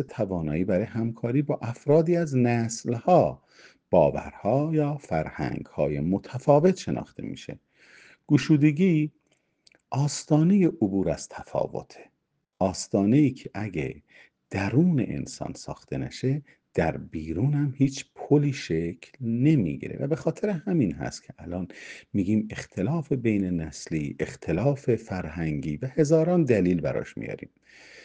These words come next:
نظریهٔ بعدی، گشودگی به مثابهٔ مقاومت نرم در برابر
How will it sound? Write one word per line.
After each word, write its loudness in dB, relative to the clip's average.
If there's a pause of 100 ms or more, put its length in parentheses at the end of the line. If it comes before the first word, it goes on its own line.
(200)
نظریهٔ 8
بعدی، 2
گشودگی 0
به 2
مثابهٔ 2
مقاومت 0
نرم 2
در 2
برابر -2